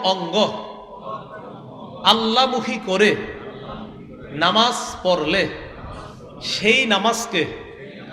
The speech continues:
খুশু খুজুর নামাজ বলে। কিসের নামাজ বলে? কেউ যদি কলব আল্লাহমুখী না করে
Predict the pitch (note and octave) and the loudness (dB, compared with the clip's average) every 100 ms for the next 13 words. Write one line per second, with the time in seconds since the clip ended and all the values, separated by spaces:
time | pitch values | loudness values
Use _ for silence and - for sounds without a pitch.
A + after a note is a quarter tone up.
0 | - - - - B3 - C#4 C#4 - G#3+ | -14 -14 -10 -2 0 0 0 -4 0 0
1 | A#3 A#3 A3 F3 F#3 F#3 C3+ C#3 - - | 2 0 2 2 2 -2 -4 -2 -4 -6
2 | - - - - - - - - - - | -12 -14 -16 -16 -16 -16 -14 -14 -14 -14
3 | - - - - - D#3 F3 F3 F3 F#3 | -14 -14 -14 -14 -8 -4 -2 -2 -2 -2
4 | A3 - - - - - - - - - | -4 -6 -12 -14 -14 -14 -16 -16 -16 -18
5 | - - - A#3 A#3 B3+ C4+ A3+ A#3+ B3+ | -20 -6 8 8 8 4 4 6 8 8
6 | B3 C4 B3+ A#3 A#3+ A#3+ A3+ C4 | 8 6 4 4 6 6 6 6